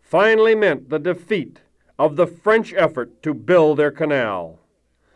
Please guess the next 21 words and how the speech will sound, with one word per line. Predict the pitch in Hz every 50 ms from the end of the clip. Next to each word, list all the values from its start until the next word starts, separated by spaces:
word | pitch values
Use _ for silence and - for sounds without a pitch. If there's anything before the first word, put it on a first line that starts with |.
| _ _ _
By | - 139 156 165
eighteen | 170 196 240 247 - - _ - 247 240 240 233 226
ninety, | 214 190 165 147 139 120 117 110 104 104 104 101 _ _ _ _ _ -
they | 113 143 156 156
were | 160 170 160
done, | 147 113 107 170 170 151 131 110 98 95 87 82 - _ _ _ _ _ _ _ _ _ _ -
bankrupt, | 170 170 170 156 - 135 117 101 87 - _ _ _ _ _ _ _ _ _ _ -
and | 139 156 165 170
the | 180 180
investors | 185 185 175 170 156 208 208 190 196 - 202 190 165 180
of | 196 185
the | 202 190
French | - - 208 208 202 202 - -
Canal | - 214 214 196 170 147 139
Company | 139 147 139 123 117 127 113 107 104 104 98 101 _ _ _ _ _ _ -
were | 131 135 135 127
wiped | 120 120 135 160 147 135 131 - - 143
out. | 120 101 92 80 - _ _ _ _ _ _ _ _ _ _ _ _ _ _ _
The | - 175
Canal | 170 - 233 269 294 311 277 -
Company | - 175 156 139 131 139 135 147 165 185 202